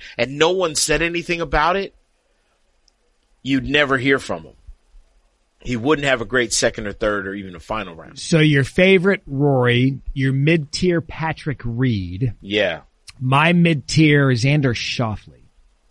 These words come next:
Speaker 1: Oh, man, that's a good one.
Speaker 2: In his debut, he was T two in two thousand eighteen, missed last year's cut,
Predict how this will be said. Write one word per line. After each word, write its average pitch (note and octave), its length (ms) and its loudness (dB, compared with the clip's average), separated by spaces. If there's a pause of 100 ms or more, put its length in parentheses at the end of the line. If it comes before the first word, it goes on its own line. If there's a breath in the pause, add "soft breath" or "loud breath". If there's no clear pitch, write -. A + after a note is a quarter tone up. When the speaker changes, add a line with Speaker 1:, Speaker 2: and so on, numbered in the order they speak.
(140)
Speaker 1:
Oh, - 480 -10
man, - 220 -14
that's - 260 -14
a - 20 -20 (100)
good - 140 -20 (120)
one. - 100 -18
Speaker 2:
In D3 140 2
his C#3 160 2
debut, D#3+ 840 4 (340)
he C#3+ 120 -2
was C3+ 140 -2
T E3+ 220 0
two D3 420 2
in C3+ 100 0
two D3+ 160 -4
thousand C#3 320 -2
eighteen, C3 380 -2
missed C#3+ 200 -4
last C3+ 340 0
year's D#3+ 200 0
cut, - 360 -2